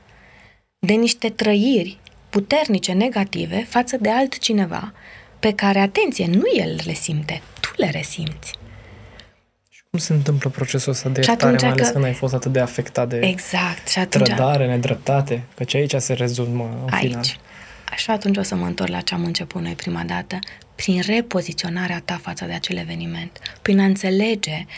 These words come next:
Speaker 1: că orice eveniment cu care noi ne confruntăm în viața asta vine cu o lecție și atunci trebuie să învățăm lecția de acolo.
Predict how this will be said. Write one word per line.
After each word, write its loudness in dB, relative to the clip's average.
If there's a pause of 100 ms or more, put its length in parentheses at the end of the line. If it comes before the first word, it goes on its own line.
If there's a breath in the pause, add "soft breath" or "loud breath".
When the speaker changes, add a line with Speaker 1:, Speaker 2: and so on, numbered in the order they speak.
(100)
Speaker 1:
că -2
orice 0
eveniment 6
cu -6
care -4
noi 0
ne 4
confruntăm -2
în -2
viața -4
asta -4
vine 0
cu -6
o -2
lecție -6 (320 loud breath)
și -2
atunci 2
trebuie 0
să -4
învățăm -6
lecția -4
de -6
acolo. -10